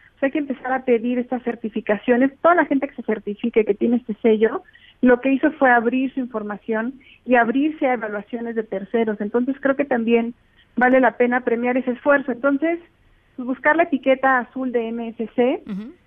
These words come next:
Speaker 1: Si no la encontramos, buscar, pensar en otros pescados. Eh, me di una vuelta en la Nueva Viga la semana pasada
Speaker 2: Ujú.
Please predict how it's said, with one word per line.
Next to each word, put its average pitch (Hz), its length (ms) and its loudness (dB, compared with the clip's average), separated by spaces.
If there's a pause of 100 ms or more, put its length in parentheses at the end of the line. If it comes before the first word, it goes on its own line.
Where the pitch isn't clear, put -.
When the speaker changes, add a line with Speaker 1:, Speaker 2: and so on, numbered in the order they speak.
(180)
Speaker 1:
Si 262 80 -2
no 269 140 4
la 285 80 2
encontramos, 262 720 -2
buscar, 262 480 0
pensar 262 320 -2
en 254 120 -2
otros 254 260 -6
pescados. 233 600 -2 (240)
Eh, 208 540 -4 (340)
me 247 160 2
di 254 100 2
una 277 180 4
vuelta 254 260 0
en 240 80 -2
la 214 80 -4
Nueva 220 220 -2
Viga 226 220 -4
la 208 120 -6
semana 220 300 -8
pasada 214 540 -4
Speaker 2:
Ujú. 220 200 -14